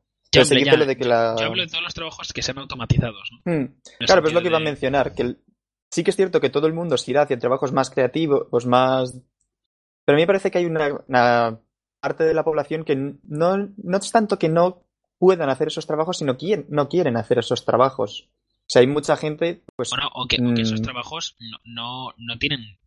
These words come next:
Speaker 2: puestos infinitos de trabajo.
Speaker 1: Sí, eso. Sí, me, pero me refiero, todo el mundo puede, si se lo propone, ponerse a hacer música, ponerse a escribir, ponerse a hacer
Speaker 2: ¿Tú crees, tú crees? Eso es interesante. Fíjate, le voy a decir, justo cuando nos has puesto a hablar de la, de los trabajos creativos y tal,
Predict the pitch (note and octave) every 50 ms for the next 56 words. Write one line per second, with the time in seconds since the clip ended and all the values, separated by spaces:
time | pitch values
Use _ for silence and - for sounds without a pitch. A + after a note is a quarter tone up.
0 | _ - - - C3+ C3 - B2 - A#2+ A#2 A2+ - G#2+ G#2+ A2+ A2 - - -
1 | - - - - A2+ C3+ - - - - _ _ _ _ _ - F#3 D3 B2 G#2+
2 | A2+ C3 - _ _ _ _ _ _ _ _ _ _ _ _ _ _ _ - -
3 | C4 A#3+ F#3 E3+ D#3+ D#3 D#3 D3+ F#3 F#3 E3 - - _ _ _ _ _ _ -
4 | E3+ F3 G3 G3 F3 F3+ F3+ F3+ E3+ D#3 D3 C3+ D3+ D#3 D3+ C#3+ C3+ B2+ - C3
5 | - C#3 B2+ A#2+ - A#2+ - - C3 C3 B2 A#2 A2+ - - B2 B2 B2 - -
6 | A#2+ - - A#2 A2+ G#2 A#2 C#3 C#3+ C#3 - C#3 A#2+ - A#2+ A#2+ A#2+ A#2+ A#2+ A#2
7 | A2 - B2 A2+ A2 - - A#2+ A2 C3+ D3+ C#3+ C#3 B2+ - B2 A#2+ A#2+ - -
8 | B2+ A#2 - - A#2+ A#2 A#2 A2+ A2+ - - B3 A3 - - - - - - -
9 | - C4 B3 G#3+ E3 C#3+ C#3 C3+ B2 - - - - - - _ _ _ _ _
10 | _ _ _ _ - - - - A3+ F#3+ - B2+ B2 B2 - C#3 C3 A#2+ - F2
11 | - - - - - - - C3+ D3 D#3+ - - - D#3+ E3+ - B3+ _ _ _
12 | _ - - - - E3 F3 G3 G3 _ - B2+ B2 A#2+ A#2+ A#2+ A#2+ B2 A#2+ -
13 | - B2+ - - B2+ - - B2+ B2 B2 B2+ B2 A#2+ A2+ A2 - - A2+ G#2+ F#2+
14 | F#2+ A2 - - A2 A2 - B2 - - A#2+ A#2 - A#2+ A#2 - A2 G2+ - G#2
15 | F3+ A#3